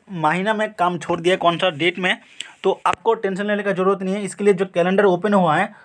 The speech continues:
उस कैलेंडर में जो लास्ट डेट है उस लास्ट डेट को यहाँ पर सिलेक्ट करेंगे। नेक्स्ट यहाँ पर आपको देखने को मिल रहा है reselect date of exit, तो यहाँ पर नेक्स्ट सिलेक्ट ऑप्शन पर क्लिक करेंगे, दोबारा सा सेम कैलेंडर ओपन होगा।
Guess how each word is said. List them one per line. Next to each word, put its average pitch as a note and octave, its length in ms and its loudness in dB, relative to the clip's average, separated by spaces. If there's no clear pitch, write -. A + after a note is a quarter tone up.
उस A#3 180 -6
कैलेंडर G#3+ 440 4
में G3+ 240 -6
जो G3 80 6
लास्ट F#3 420 2
डेट F#3+ 280 2
है G#3+ 80 0
उस F3+ 160 -2
लास्ट F3 380 0
डेट F#3 160 0
को F#3+ 120 -4
यहाँ D#3+ 160 0
पर G#3 120 -4
सिलेक्ट F#3 260 -6
करेंगे। B2 440 -4
नेक्स्ट - 300 -18
यहाँ D#3+ 120 2
पर F#3+ 100 2
आपको F#3+ 180 0
देखने F3+ 180 -2
को F#3+ 60 -4
मिल F3 200 -2
रहा E3+ 100 4
है A3 160 -4
reselect A3+ 720 0
date F3+ 260 -2
of G#3 80 0
exit, D#3 320 0
तो - 140 -2
यहाँ F#3 140 4
पर F#3 100 0
नेक्स्ट F#3 400 -4
सिलेक्ट A#3 200 2
ऑप्शन A3 240 -2
पर G#3+ 100 0
क्लिक G#3 280 -6
करेंगे, A3+ 380 2
दोबारा G#3+ 340 2
सा A3+ 120 -4
सेम F#3+ 240 -4
कैलेंडर F3+ 320 -2
ओपन F#3 300 -2
होगा। F#3 300 2